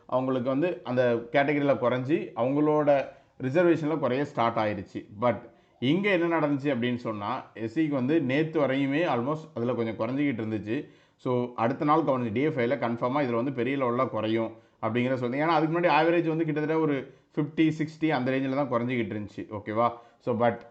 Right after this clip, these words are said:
இன்னைக்கு ஒரு நூத்தி எழுவது சீட்டு ஜெனரல்ல மட்டும் குறைஞ்சிருக்கு. So, overall-ஆ பார்த்தா, இந்த நாலுல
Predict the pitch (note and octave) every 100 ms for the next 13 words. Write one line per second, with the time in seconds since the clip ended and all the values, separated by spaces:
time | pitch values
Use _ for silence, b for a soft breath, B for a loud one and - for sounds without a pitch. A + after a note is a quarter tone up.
0 | - A#2+ D#3 D3+ B2 D3 D3+ _ _ _
1 | - A2 A2 D3 E3 - C#3+ A#2+ C#3 C#3
2 | A#2 - - C3+ B2+ E3 A2 A2 B2+ B2
3 | G2+ G2 - C3+ G#2+ G2+ G2 G2 A#2+ -
4 | B B A2+ A2+ B2+ D3 C#3+ D3+ C3 A#2
5 | A#2 C3 A#2+ A#2 G#2+ A#2 B2+ A#2 -